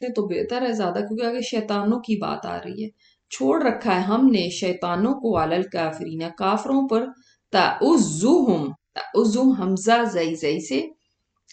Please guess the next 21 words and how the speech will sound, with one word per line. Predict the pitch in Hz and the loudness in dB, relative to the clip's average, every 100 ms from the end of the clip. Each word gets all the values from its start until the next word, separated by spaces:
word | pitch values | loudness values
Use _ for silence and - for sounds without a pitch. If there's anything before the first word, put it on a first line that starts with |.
| _ _ - | _ _ 4
अज़्ज | 220 208 160 160 190 190 - _ _ _ - | 6 6 2 2 2 2 -2 _ _ _ 0
कहते | 190 160 - 185 | 0 0 -2 0
हैं, | 185 196 262 311 - _ _ _ _ _ - - - _ _ _ - _ - | 0 0 0 -2 -8 _ _ _ _ _ -16 -16 -16 _ _ _ -20 _ -12
यानी, | - 247 240 247 | -2 0 0 2
अ, | 247 233 - 214 | 2 0 -2 -2
अ, | 208 208 - - - | 0 0 -2 0 2
उभारना, | 196 170 185 196 208 208 208 | 0 2 4 6 6 4 4
जैसे | 208 262 | 2 0
कहते | 254 254 | -4 0
हैं | 415 | 0
ना | |
उकसाना, | 226 - - 196 226 | 0 0 0 2 2
किसी | 220 220 254 | 0 -4 -4
को, | 233 220 214 208 214 _ _ | 4 8 8 6 -2 _ _
अ, | 185 180 165 160 156 151 151 143 - 147 - - - | 2 4 6 4 2 0 0 -4 -6 -10 -8 -8 2
इंस्टिगेट | 240 214 277 202 214 254 - | 4 4 4 10 10 10 6
करना, | 165 - - - _ _ _ _ _ 117 _ _ _ _ _ _ _ _ _ _ _ - | -2 -2 -10 -14 _ _ _ _ _ -20 _ _ _ _ _ _ _ _ _ _ _ 2
उभारते | 226 180 202 190 208 - 311 | 2 4 4 6 4 2 0
हैं | 311 254 | 2 2
उनको, | - 214 202 175 175 | 4 4 4 0 0
अज़्ज़ा | 208 - 247 214 - - 170 160 156 156 | 0 4 6 6 2 -2 2 4 6 6